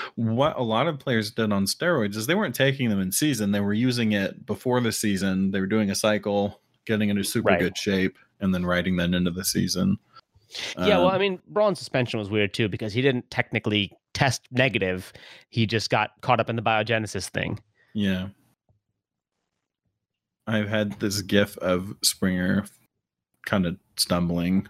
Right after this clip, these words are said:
Speaker 1: on repeat over and over and over.
Speaker 2: <laughs>
Speaker 1: Um,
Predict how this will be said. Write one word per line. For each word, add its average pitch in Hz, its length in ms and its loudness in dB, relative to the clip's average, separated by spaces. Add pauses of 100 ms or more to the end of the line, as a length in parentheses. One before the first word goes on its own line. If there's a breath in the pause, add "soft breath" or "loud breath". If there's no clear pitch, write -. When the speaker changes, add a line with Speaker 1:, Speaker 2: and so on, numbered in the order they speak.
Speaker 1:
on 87 220 0
repeat 90 420 -2
over 92 300 0
and 85 100 0
over 90 280 0
and 85 100 -2
over. 104 360 2
Speaker 2:
<laughs> 185 160 2 (1900 soft breath)
Speaker 1:
Um, 95 500 -2